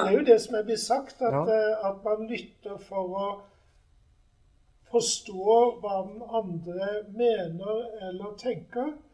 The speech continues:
Speaker 1: og hvorfor den andre mener og tenker det du hører.
Speaker 2: Mhm.
Speaker 1: Jeg synes det er så helt grunnleggende i det,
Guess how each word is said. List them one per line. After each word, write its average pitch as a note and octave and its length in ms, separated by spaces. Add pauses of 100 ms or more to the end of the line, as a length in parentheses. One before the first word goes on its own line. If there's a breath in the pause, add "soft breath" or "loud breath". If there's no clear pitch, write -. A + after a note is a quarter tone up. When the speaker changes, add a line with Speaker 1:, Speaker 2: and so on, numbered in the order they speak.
(440 soft breath)
Speaker 1:
og A3 420 (480)
hvorfor G3+ 840
den G3+ 160
andre F3 600 (180)
mener E3 480 (300)
og - 100
tenker E3+ 480
det D3+ 160 (1160)
du E3 80
hører. F3 380 (240)
Speaker 2:
Mhm. G#2+ 280 (320)
Speaker 1:
Jeg A3+ 280
synes A3+ 280
det G#3+ 120
er F#3+ 40
så A3+ 160
helt F#3+ 240
grunnleggende G#3 760
i F3+ 160
det, - 40